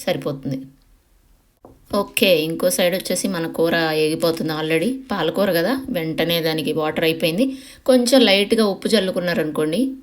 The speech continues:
ఇప్పుడు, మ్, అడుగున అంటకుండా ఉంటుందన్నమాట. నేను కొంచెం ఆయిల్ తక్కువ వేస్తా కాబట్టి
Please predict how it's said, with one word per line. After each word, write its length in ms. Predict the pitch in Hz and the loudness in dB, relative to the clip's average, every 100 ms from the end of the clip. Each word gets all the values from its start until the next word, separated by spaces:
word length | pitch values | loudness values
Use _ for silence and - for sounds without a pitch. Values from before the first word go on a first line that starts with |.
| - | -8
ఇప్పుడు, 460 | - 165 202 269 - _ 196 | -6 -4 -2 -4 -8 _ -8
మ్, 340 | 185 170 170 | -6 -4 -2
అడుగున 320 | 165 165 175 170 | 0 2 2 0
అంటకుండా 640 | 160 156 165 160 175 180 | 0 0 -2 -4 -2 -2
ఉంటుందన్నమాట. 520 | 170 151 151 151 147 | -2 -4 -4 -4 -4
నేను 200 | 160 170 | -4 -2
కొంచెం 260 | 165 165 165 | -2 -2 -2
ఆయిల్ 240 | 156 170 | -2 -2
తక్కువ 240 | 170 165 170 | -4 -2 -2
వేస్తా 240 | 170 180 | -2 -2
కాబట్టి 500 | 165 160 156 170 - | -4 -2 0 0 -2